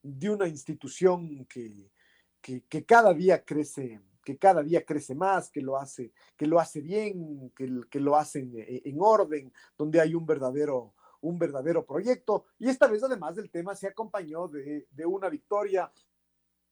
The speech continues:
ante un equipo que siempre será, siempre será complicado, además desde el equipo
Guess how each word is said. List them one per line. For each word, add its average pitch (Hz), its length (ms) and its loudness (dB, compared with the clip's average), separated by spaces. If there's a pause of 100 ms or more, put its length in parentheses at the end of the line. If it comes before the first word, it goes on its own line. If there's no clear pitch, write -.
(160)
ante 233 220 -10
un 311 80 -6
equipo - 320 -8
que 220 100 -8
siempre 277 340 -6
será, 185 420 2 (360)
siempre 262 280 -4
será 208 220 -4
complicado, 185 440 -2
además 175 240 -6
desde 165 180 -6
el 143 40 -10
equipo 196 320 -14